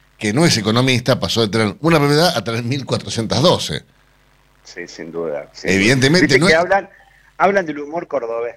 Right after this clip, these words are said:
Speaker 2: ¿no?
Speaker 1: <laughs>
Speaker 2: Todos se dan cuenta por mi, mi acento,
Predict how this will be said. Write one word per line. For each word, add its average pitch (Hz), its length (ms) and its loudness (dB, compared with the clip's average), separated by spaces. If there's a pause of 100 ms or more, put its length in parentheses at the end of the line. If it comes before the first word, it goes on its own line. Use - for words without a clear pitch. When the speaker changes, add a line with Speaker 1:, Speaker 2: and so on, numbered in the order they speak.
Speaker 2:
¿no? 104 80 -18
Speaker 1:
<laughs> - 500 -8
Speaker 2:
Todos 107 280 -2
se 117 100 0
dan 123 160 0
cuenta 127 240 0
por 104 260 -4
mi, 110 380 -6
mi 101 180 -10
acento, 113 640 0